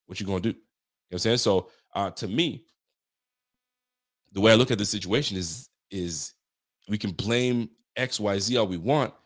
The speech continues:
but when injuries happen, it changes everything. Now, do, do injuries happen to everybody? Heck yeah, they do. To key players, you know what I'm saying?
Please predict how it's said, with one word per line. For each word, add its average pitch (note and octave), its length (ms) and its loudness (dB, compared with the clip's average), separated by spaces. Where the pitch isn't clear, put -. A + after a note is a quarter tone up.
but F2 120 -4
when E2+ 160 -6
injuries A2+ 400 2
happen, A#2+ 420 2
it F#2 160 -12
changes G2 500 -6
everything. F#2 380 -8
Now, F#2+ 140 -2
do, F#2 160 -4
do G2 200 -6
injuries A2+ 320 -2
happen A2 280 0
to F#2 160 -8
everybody? C#3+ 520 -2
Heck - 240 -4
yeah, F2+ 140 4
they D2+ 120 -4
do. - 120 -16
To F2 80 -12
key C3 320 -2
players, C#3 500 2
you C3+ 140 6
know B2+ 40 12
what - 20 10
I'm C3 60 6
saying? C#3+ 260 4